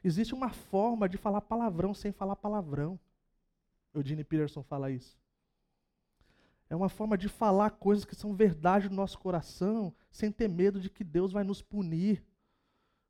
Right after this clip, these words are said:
quando a gente tá diante de circunstâncias difíceis. E aí então algumas pessoas, eh, fe-, quer falar alguma coisa feia, ele fala, "Seu filho de filisteu."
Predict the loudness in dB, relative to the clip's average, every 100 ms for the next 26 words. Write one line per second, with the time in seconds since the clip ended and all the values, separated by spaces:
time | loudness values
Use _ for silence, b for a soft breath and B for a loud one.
0 | _ -4 0 2 2 0 -2 -4 -2 0
1 | 0 -2 -10 -6 -6 -8 -12 -8 -8 -8
2 | -14 -14 -10 -12 -12 -20 _ _ _ _
3 | _ _ _ _ _ _ 6 8 6 4
4 | 4 6 4 4 4 6 6 6 4 b
5 | b _ -6 4 4 4 -6 _ 0 4
6 | 8 8 6 2 4 4 4 2 6 8
7 | 8 6 4 0 -4 -2 -2 -2 -6 2
8 | 2 2 -2 -2 0 2 -2 4 8 10
9 | 8 2